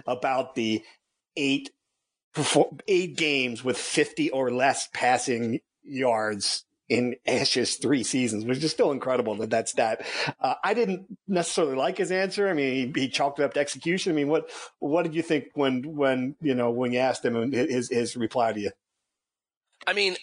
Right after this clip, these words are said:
Speaker 2: w-, when you've had eight games, when you've coached thirty-eight games, and fourteen of them, your team has failed to throw for a hundred yards, and eight of them it's failed to throw for fifty. You've had, by my count,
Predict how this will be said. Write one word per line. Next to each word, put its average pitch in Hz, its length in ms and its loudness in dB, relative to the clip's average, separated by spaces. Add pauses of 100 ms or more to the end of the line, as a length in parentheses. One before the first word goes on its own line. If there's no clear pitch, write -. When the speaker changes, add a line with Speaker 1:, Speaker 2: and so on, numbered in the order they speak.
(100)
Speaker 2:
w-, 160 140 0 (140)
when 170 180 0
you've 208 140 -2
had 190 280 0
eight 165 260 -2
games, 160 720 -2
when 147 200 0 (100)
you've 143 160 -6
coached 180 300 0
thirty-eight 185 420 0
games, 117 460 -2
and 123 120 -6
fourteen 185 500 -2
of 143 100 -6
them, 127 320 -2 (320)
your 131 60 -12
team 156 200 0
has 143 120 0
failed 143 260 2
to 143 80 -2
throw 147 280 -2
for 139 160 -2
a 127 60 2
hundred 123 280 -2
yards, 101 500 0 (180)
and 131 160 -2
eight 165 200 0
of 175 80 -2
them 156 140 -2
it's 131 140 -4
failed 143 220 2
to 135 80 -4
throw 135 200 0
for 113 100 -12
fifty. 101 540 0 (300)
You've 139 160 -2
had, 143 220 0
by 131 100 0
my 156 220 0
count, 170 360 -2